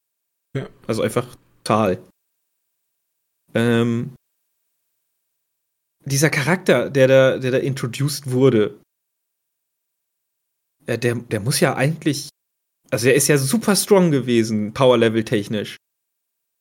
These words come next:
Speaker 2: Der müsste eigentlich irgendeine Bewandtnis haben. Der müsste ja irgendwann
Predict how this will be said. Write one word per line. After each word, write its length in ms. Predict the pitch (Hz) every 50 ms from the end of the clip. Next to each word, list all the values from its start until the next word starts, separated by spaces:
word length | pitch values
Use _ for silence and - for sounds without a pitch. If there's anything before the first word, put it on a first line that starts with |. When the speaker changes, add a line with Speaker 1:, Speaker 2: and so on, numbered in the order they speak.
| _ _ _ _ _ _ _ _ _ _ _ _ _ _ -
Speaker 2:
Der 100 | 131 139
müsste 220 | 156 165 160 -
eigentlich 360 | 165 165 160 160 175 170 - -
irgendeine 280 | 165 156 160 - 175
Bewandtnis 640 | 156 175 175 151 160 175 220 262 277 254 - - -
haben. 340 | 131 98 95 95 117 135 - _ -
Der 80 | 135 147
müsste 220 | 175 - - 185
ja 40 | 147
irgendwann 520 | - 175 190 196 196 196 196 190 - -